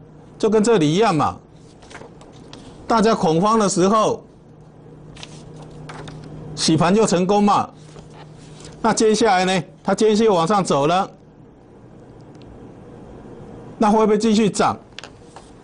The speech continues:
我说这个地方看法人的态度，到目前来讲呢，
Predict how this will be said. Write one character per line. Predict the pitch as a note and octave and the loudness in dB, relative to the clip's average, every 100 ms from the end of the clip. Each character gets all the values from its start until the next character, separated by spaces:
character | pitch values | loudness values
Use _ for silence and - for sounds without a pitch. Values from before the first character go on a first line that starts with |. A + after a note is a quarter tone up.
| - - - - - - - - - - - - - - - D3 D3+ - - - - - - - - | -20 -20 -20 -20 -20 -20 -20 -20 -20 -20 -20 -20 -20 -18 -18 -18 -18 -18 -18 -18 -18 -18 -18 -18 -4
我 | F3 | 0
说 | G3+ A#3 | 0 2
这 | C#4 A#3 | 2 2
个 | F3 | 2
地 | G3 F3 | 2 0
方 | F3 F#3 G3 - - - - - | 2 2 0 -6 -20 -20 -20 -4
看 | A3 G3 | 0 2
法 | E3+ C#3 | 2 2
人 | C#3 F3 | 2 0
的 | G3 | 0
态 | G#3 F#3 | 2 2
度， | F#3 F#3 | 2 2
到 | F#3+ G#3 | 2 2
目 | A3 F3 | 2 2
前 | E3 D3+ | 2 2
来 | D#3 | 2
讲 | A#2+ C#3 | 2 2
呢， | D#3 | 2